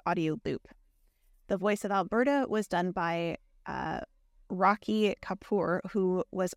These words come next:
also the visual reference for her when we did the refresh." He says, "He's in there, Kevin Lively's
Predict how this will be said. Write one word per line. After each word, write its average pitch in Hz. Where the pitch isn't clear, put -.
also 262
the 254
visual 196
reference -
for -
her 175
when 180
we 185
did -
the -
refresh." 233
He 202
says, 208
"He's 302
in 214
there, 226
Kevin 220
Lively's 202